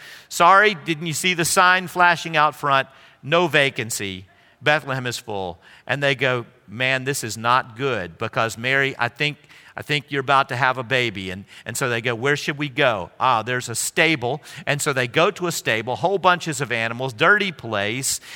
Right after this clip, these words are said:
and they have the baby in a stable, and then they put the baby in a feeding trough for animals. That's the way we know the story.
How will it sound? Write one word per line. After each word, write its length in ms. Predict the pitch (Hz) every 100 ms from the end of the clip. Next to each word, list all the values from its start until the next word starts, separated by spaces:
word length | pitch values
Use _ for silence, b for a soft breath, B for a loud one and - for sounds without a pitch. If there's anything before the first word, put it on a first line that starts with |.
| B
and 140 | 143
they 140 | 151 147
have 320 | 175 226 190
the 80 | 214
baby 420 | 175 170 160 160
in 80 | 156
a 80 | 165
stable, 680 | - 156 123 110 123 180 - B B
and 120 | 160
then 120 | 180
they 120 | 185 165
put 300 | - 208 -
the 80 |
baby 460 | 180 165 151 156 156 B B
in 160 | 165 165
a 80 | 151
feeding 480 | - 170 170 139 123
trough 380 | 139 117 117
for 180 | - 120
animals. 500 | 113 107 92 78 -
That's 280 | - 123 -
the 100 | -
way 180 | 120 113
we 160 | 110 104
know 180 | 98
the 100 | 95
story. 560 | 110 - 214 185 98 -